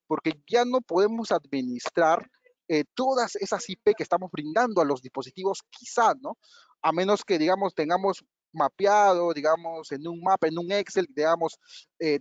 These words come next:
tal I P es para, eh, computadora uno de oficina tal. Entonces, ahí sí podemos trabajar, digamos, eh, ma-, manualmente,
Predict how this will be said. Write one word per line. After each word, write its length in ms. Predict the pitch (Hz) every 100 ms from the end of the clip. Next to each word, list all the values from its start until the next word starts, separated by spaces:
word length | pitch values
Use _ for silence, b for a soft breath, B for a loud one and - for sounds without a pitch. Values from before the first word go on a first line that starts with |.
| -
tal 180 | 196 202
I 60 |
P 240 | - 254 - _ _
es 240 | 170 170 -
para, 300 | 180 196 -
eh, 320 | 160 151 147 139 _ _ _ _ _ _ _ -
computadora 640 | 156 139 170 180 214 220 -
uno 340 | 240 233 226
de 180 | 175 165
oficina 400 | 139 156 196 175
tal. 260 | - 127 117
Entonces, 300 | 123 160 151
ahí 160 | 180 247
sí 140 | 262
podemos 320 | 240 240 233
trabajar, 420 | 214 160 - 185 175
digamos, 500 | 165 180 180 180 b b _ _ _
eh, 420 | 160 160 147 143 139 -
ma-, 300 | 160 165 - _
manualmente, 760 | 165 165 233 226 180 131 113